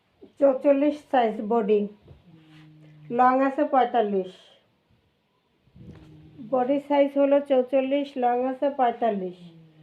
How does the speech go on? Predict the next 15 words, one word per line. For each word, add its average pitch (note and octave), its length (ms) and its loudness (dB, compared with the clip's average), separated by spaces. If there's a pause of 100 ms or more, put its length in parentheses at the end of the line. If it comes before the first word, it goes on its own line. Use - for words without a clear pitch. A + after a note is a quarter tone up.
(360)
সালোয়ারটা C4 800 2
এখান B3+ 400 -2
দিয়ে C4+ 140 -2
নিচে B3+ 320 -6
কুচি C4 400 -12
করা, C4 480 -2 (540)
যে A#3+ 280 -10
সালোয়ারের B3+ 480 2
ডিজাইনগুলো B3+ 540 -4
থাকে C4 340 -6
সেই A3 420 -6
সালোয়ার। F#3+ 380 -8 (1500)
এই G3 60 -6
যে G#3 140 -6
কাবুলি A3 360 -4